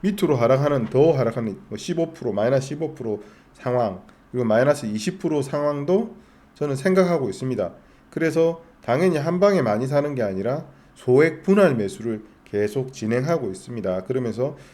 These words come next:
저는 이제 쏙쓰리라든지 티큐큐큐를,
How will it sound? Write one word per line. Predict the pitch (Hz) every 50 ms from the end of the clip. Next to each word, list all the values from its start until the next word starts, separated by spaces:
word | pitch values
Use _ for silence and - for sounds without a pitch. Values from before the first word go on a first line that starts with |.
| - - _
저는 | - 135 131 127 120 110
이제 | 101 104 104 101 95 92 95
쏙쓰리라든지 | - - 190 185 185 - - 185 180 165 156 127 117 104 92 101 95 95 92 120 135 139 139
티큐큐큐를, | - 208 190 185 - - 160 - - 160 147 - - 131 117 104 107 131 160 185